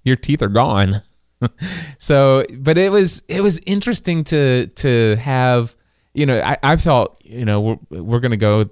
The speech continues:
on this tour and we're not gonna know anything. But this guy's like, "Listen, this is what we know of, of this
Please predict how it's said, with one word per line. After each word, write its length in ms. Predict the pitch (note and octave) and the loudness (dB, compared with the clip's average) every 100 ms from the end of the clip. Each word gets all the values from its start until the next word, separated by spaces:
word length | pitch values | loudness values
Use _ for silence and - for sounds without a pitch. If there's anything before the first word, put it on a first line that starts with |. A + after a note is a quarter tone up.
| - | -4
on 140 | G#2+ | -2
this 140 | G#2+ - | -2 -2
tour 340 | A2 G#2 G#2 | -2 0 2
and 200 | G2+ G2+ | 0 0
we're 180 | G#2 G2+ | -2 -2
not 360 | G2 G#2 G#2 | 0 0 -2
gonna 160 | - F#2+ | -2 -2
know 240 | F#2+ G2 E2+ | 0 0 0
anything. 400 | G#2 A2 - - | -2 -4 -6 -6
But 260 | A#2 - A#2 | -6 -4 -2
this 160 | D#3+ | -2
guy's 440 | - A#2+ A2 G#2+ G#2+ | -2 -2 0 -2 -2
like, 200 | F#2 - | -4 -4
"Listen, 260 | C3+ - | -6 -4
this 180 | F#2+ - | -4 -4
is 160 | A#2 - | -8 -4
what 120 | A#2 | -2
we 120 | G2+ | -2
know 320 | G2 G2 G#2 | 0 2 2
of, 220 | G2+ G2 _ _ _ _ - | 0 -2 _ _ _ _ -4
of 280 | G#2 G2+ | -2 -2
this 260 | A2+ C3+ - | -2 0 -2